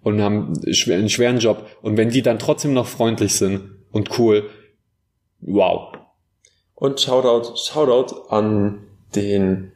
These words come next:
Speaker 2: als ich von München hier nach Schmalle gefahren bin, und den habe ich auch schon mal gesehen, als ich nach Kempten gefahren bin. Es gibt, ähm,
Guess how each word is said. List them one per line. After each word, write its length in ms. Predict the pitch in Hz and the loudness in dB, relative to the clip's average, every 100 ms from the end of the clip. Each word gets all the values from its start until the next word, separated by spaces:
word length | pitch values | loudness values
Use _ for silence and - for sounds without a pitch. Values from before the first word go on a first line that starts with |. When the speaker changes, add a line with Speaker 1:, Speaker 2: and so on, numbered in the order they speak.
| _ | _
Speaker 2:
als 220 | 101 - | -6 -2
ich 160 | 113 - | -4 -2
von 180 | 110 107 | 0 2
München 320 | 131 147 131 | 2 0 0
hier 120 | 110 | 0
nach 100 | 92 | -2
Schmalle 340 | - 120 131 110 | 0 2 2 2
gefahren 400 | 110 - 95 101 | -2 -2 0 2
bin, 340 | 117 143 156 | 0 0 -4
und 360 | - 104 95 - | -4 -2 -2 -2
den 140 | 101 | 0
habe 140 | 104 101 | 0 -2
ich 120 | - | -2
auch 100 | 101 | -4
schon 120 | - | 0
mal 120 | 101 | 0
gesehen, 320 | 98 98 107 - | 0 0 0 2
als 260 | 95 - | 0 0
ich 380 | 98 95 - - | -2 -2 -12 -14
nach 140 | - - | -14 -4
Kempten 300 | 151 175 123 | -4 -2 -2
gefahren 340 | 107 - 95 | -2 0 0
bin. 140 | 101 123 - - - | 0 -2 -8 -20 -6
Es 160 | - - | -4 -2
gibt, 340 | 160 - - | -4 -4 -4
ähm, 680 | 123 113 110 110 113 110 - | 0 2 2 2 0 0 -4